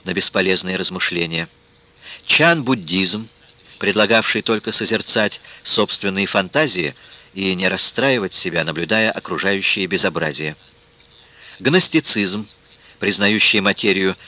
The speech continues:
несуществующей "мэ-он", а источником существования считающий безличную плерому, полноту, и её эманации, эоны.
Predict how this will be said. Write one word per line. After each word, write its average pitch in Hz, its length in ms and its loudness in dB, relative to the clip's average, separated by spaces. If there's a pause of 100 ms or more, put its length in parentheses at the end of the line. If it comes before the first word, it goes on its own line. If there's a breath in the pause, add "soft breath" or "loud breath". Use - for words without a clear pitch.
(140 loud breath)
несуществующей 92 1400 0 (340 loud breath)
"мэ-он", 85 680 -2 (640 loud breath)
а 80 200 0
источником 104 640 0
существования 98 840 0
считающий 98 680 0 (260 loud breath)
безличную 98 760 0 (600 loud breath)
плерому, 101 640 0 (320)
полноту, 85 580 -4 (360 loud breath)
и 85 100 -2
её 90 360 4
эманации, 104 840 0
эоны. 90 480 -2